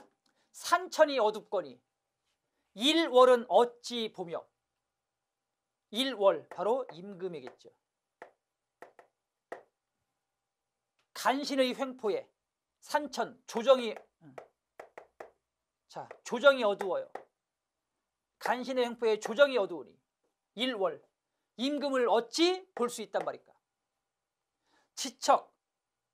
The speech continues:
눈앞을 모르는데 천리, 어찌 천리를 바라보겠는가?"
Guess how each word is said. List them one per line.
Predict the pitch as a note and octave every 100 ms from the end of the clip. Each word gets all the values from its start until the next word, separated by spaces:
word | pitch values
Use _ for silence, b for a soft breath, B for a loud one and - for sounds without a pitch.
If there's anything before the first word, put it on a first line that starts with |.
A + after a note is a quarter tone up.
| _ _ _
눈앞을 | D#3 B3+ D#4 D4 C#4
모르는데 | G#3 A#3+ A3 F3 C3 _ _ _ _ _ -
천리, | - F#4+ F4 A#3+ - _ _
어찌 | - C#4+ C#4+ D4 C#4
천리를 | - B3+ A3 A3+ D4+ E4 -
바라보겠는가?" | - F#3 F3 D#3 - E3+ C#3+ B2 -